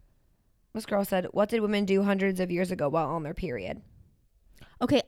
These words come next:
Speaker 2: I don't think about that, but I do think of, and this is, like, okay, not to pat myself on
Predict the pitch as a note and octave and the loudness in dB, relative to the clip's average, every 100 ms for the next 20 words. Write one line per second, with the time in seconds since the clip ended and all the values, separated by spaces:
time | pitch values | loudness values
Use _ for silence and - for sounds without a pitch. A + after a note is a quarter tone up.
0 | - G#3+ C4+ G#4 B4 B4+ G4+ G#3 F3 E3 | 4 6 6 2 0 4 4 4 2 2
1 | A3+ A3 A3 A3 F3+ G#3 B3 B3 A3+ G#3 | 2 2 2 4 2 -2 0 -2 0 0
2 | G3+ - F#3+ G3+ A3 G#3 F#3 F3 - _ | 0 -4 -6 -4 -6 -2 -2 -2 -10 _
3 | _ - - _ - - _ _ _ _ | _ -20 -20 _ -20 -20 _ _ _ _
4 | _ F#3 F#3+ F3+ C#3+ - F#3+ G3 - - | _ 2 2 2 -2 0 4 4 2 -2
5 | G#3 F#3 F3 F#3+ F#3 F#3 F#3 F3+ - D3+ | 2 2 2 0 0 0 -2 -4 -4 -8
6 | D#3 E3 | -8 -12